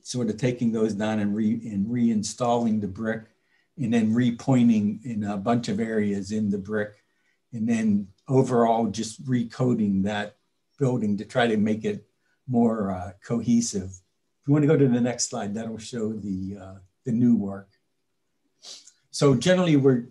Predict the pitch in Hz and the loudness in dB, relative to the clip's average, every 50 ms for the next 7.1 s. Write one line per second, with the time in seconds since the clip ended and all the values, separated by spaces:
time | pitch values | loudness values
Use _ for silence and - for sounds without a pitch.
0 | - - 143 143 135 135 120 - - - 160 165 175 160 139 160 156 147 135 131 | -4 0 0 2 2 0 -2 -2 0 2 2 2 2 2 0 -2 -2 -2 -2 -4
1 | 120 117 - 226 202 143 131 123 131 127 120 123 120 117 - - 131 120 - - | -4 -6 -8 -14 -12 -10 -6 -4 -2 0 0 -2 -4 -6 -10 -10 -8 -8 -8 -4
2 | - 143 143 139 135 131 131 135 131 120 - 123 120 113 107 104 202 190 - - | 0 2 4 4 6 4 4 2 0 -2 -4 -6 -8 -8 -8 -6 -6 -6 -8 -8
3 | - 131 127 135 - 151 143 143 - - 120 120 117 - - - - _ _ _ | -12 -12 -10 -4 -2 0 0 0 -2 -2 -4 -4 -4 -4 -6 -8 -12 _ _ _
4 | _ _ _ _ _ _ - 120 110 113 117 123 135 131 131 - 143 139 131 131 | _ _ _ _ _ _ -8 -4 -2 0 2 2 2 2 0 0 2 4 4 4
5 | 117 113 107 110 107 110 113 113 110 - _ _ _ _ _ _ _ _ _ _ | 4 2 0 0 0 0 0 -2 -6 -12 _ _ _ _ _ _ _ _ _ _
6 | _ _ _ - - 135 120 117 117 113 110 110 110 113 107 107 107 101 101 104 | _ _ _ -6 -2 0 2 2 2 2 0 -2 -4 -6 -6 -6 -6 -6 -6 -6
7 | 98 | -8